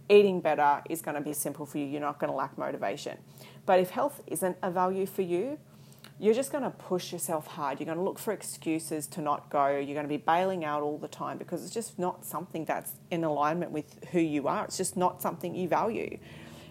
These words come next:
And be okay with that. Um, you know, so many people set values based off what they think they should. You know, family's another one. Not everybody values family.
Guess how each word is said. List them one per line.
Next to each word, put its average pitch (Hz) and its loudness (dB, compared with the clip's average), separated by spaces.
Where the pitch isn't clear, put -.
And 180 4
be 196 6
okay 170 2
with 165 -2
that. 139 0
Um, 160 2
you 190 2
know, 170 2
so 196 0
many 202 0
people 156 -2
set - 2
values 160 4
based 160 2
off 160 -4
what 156 2
they 147 2
think - -8
they 143 -4
should. - -4
You 135 -2
know, - -4
family's 170 0
another 170 -2
one. 151 -8
Not 240 6
everybody 220 4
values 190 0
family. 135 -6